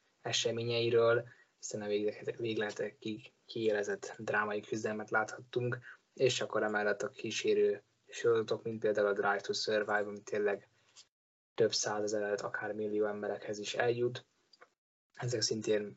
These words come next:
egyértelműen amellett szólnak, hogy, ö, megéri befektetni a Forma egybe, és ezt látjuk, hogy tényleg, ö, a B V T is, bár mondjuk ő már egy jóval régebbi,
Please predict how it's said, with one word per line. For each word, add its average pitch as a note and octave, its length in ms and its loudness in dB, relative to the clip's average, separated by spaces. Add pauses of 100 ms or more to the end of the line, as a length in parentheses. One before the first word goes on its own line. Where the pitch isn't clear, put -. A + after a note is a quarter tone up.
egyértelműen G#2 560 0
amellett G2+ 360 2
szólnak, G#2+ 420 2
hogy, G#2+ 260 0 (840)
ö, A2+ 400 2
megéri G#2 440 2
befektetni G#2 540 -2
a G#2 60 -4
Forma A2 380 2
egybe, A#2 220 2
és A#2 220 2
ezt A#2 160 0
látjuk, G#2+ 340 2
hogy - 120 -16
tényleg, G2+ 360 -4 (720)
ö, A2 260 2
a G2 60 0
B G#2+ 100 6
V A2+ 320 8
T - 60 0
is, A2 240 6
bár A2 180 6
mondjuk G#2+ 280 -2
ő G#2+ 100 4
már G#2 200 2
egy G2+ 300 -4 (420)
jóval G#2 460 2
régebbi, G#2+ 600 0